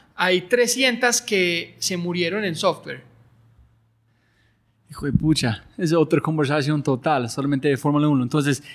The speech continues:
Speaker 2: cuando, antes de arrancar con E F I, ¿ya sabía qué vas a hacer? ¿Estás pensando en Fórmula uno o este interés con tecnología e innovación llegó más tarde?
Speaker 1: No, estaba pensando en Fórmula uno.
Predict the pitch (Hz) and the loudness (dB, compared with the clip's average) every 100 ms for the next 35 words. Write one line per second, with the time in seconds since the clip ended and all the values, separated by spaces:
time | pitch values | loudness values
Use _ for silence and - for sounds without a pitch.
0 | - - 180 170 165 - 185 196 208 196 | -10 -2 0 0 -2 -2 0 2 0 2
1 | 185 180 180 175 180 175 175 165 165 156 | 2 2 0 0 0 0 2 2 2 2
2 | 160 160 - _ _ _ _ - 143 156 | -2 -4 -10 _ _ _ _ -8 -2 0
3 | 151 175 175 175 170 170 170 175 165 151 | 2 2 2 2 2 0 0 0 0 0
4 | 170 - _ _ _ _ - 135 180 160 | -2 -12 _ _ _ _ -2 0 0 0
5 | 165 151 165 165 185 180 151 180 165 156 | 0 0 2 0 0 0 0 2 2 2
6 | 190 240 311 453 - - 170 170 180 175 | 2 2 0 -4 -6 0 2 2 0 -2
7 | 180 180 180 175 175 175 170 180 180 151 | -2 -2 0 0 0 0 -2 0 0 2
8 | 165 170 165 - 160 175 160 156 156 170 | 2 2 0 0 0 0 0 2 2 2
9 | 160 156 147 160 147 151 151 156 151 151 | 2 2 0 0 0 0 2 2 0 -2
10 | 156 139 - 160 127 117 117 170 175 170 | 0 0 0 0 0 -4 -8 -8 -4 -2
11 | 156 180 196 202 175 170 202 202 208 208 | 0 0 0 0 0 -2 -2 -4 -4 2
12 | 185 190 247 240 208 | 4 4 2 0 -4